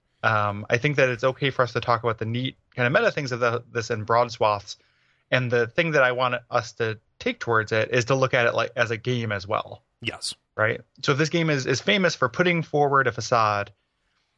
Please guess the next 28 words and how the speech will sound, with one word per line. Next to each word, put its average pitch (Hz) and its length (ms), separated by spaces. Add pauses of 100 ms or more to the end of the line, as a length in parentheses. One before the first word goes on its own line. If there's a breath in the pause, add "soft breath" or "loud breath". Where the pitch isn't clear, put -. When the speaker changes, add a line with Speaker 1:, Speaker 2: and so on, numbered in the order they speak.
(140)
Speaker 1:
that 127 340
doesn't 143 260
really 123 240
matter 113 400
because 107 280
it's 110 120
kind 113 200
of 107 80
an 104 60
illusion, 104 560 (640)
right? 110 280
Like, 110 160
this 117 180
is 110 180
the, 113 200
uh, 104 180
w-, 127 360
you 120 120
know, 135 100
we're 160 140
gonna 160 140
really 156 320
examine 131 500
the 113 80
cloth 120 400
that 101 140
Wile 110 240
E. 110 80